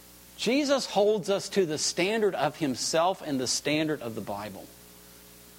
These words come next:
And again, if I don't say these things to us, to myself, we can tiptoe through the tulips and do stuff that is really horrific in the name of Jesus. The other thing is,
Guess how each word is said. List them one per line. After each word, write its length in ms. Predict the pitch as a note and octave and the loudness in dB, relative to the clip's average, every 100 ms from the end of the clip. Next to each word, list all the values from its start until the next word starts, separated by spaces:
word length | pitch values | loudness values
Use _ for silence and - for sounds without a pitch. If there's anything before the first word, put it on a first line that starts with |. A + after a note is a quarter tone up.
| - - | -20 -6
And 100 | D3+ | -2
again, 260 | D#3+ G#3+ G#3 | 0 0 0
if 100 | E3 | 0
I 100 | B3 | 0
don't 200 | C4 D#3+ | 0 -2
say 320 | - F3 G3+ | 0 2 2
these 260 | A3+ A#3 - | 0 -4 -4
things 300 | A3 A#3 - | -4 -4 -2
to 140 | G3+ | -4
us, 320 | E3+ A3 - | -2 -2 -4
to 220 | - - | -4 0
myself, 800 | F3 G3 F#3 - G#3 G#3+ A#3 - | 2 2 0 0 2 2 0 -2
we 140 | G#3+ B3+ | -2 -2
can 180 | - | -2
tiptoe 580 | B3 - A3+ - - G3+ | -2 -2 -2 -2 0 0
through 200 | F#3+ F#3 | 0 -4
the 100 | E3+ | -4
tulips 600 | - A3 - - - - - - - | -4 -2 -2 -2 -6 -10 -10 -20 -8
and 200 | C#3 C3 | -2 0
do 180 | D3+ F3 | 2 0
stuff 420 | - - F3 D3+ | 0 0 -2 0
that 140 | D3+ C3 | -2 -2
is 180 | B2 A#2 | -2 -2
really 320 | B2 A#2+ A#2 | 0 0 -2
horrific 600 | G#2 G2 F#2 - - - - - - | -4 -8 -8 -12 -16 -18 -20 -20 -14
in 160 | A#2 G#2+ | -8 -8
the 80 | G2+ | -6
name 300 | F#2+ G2 F#2 | -8 -8 -8
of 100 | F2 | -12
Jesus. 600 | - F2+ - - - - - - - - - - - - - - - - - - - | -14 -14 -16 -12 -12 -12 -16 -20 -20 -20 -20 -20 -20 -20 -20 -20 -20 -20 -20 -20 -2
The 120 | B2 | 2
other 180 | D3+ A3 | 4 2
thing 300 | - C#3 A#2 | 0 -6 -6
is, 440 | C3 - - - | -8 -6 -6 -6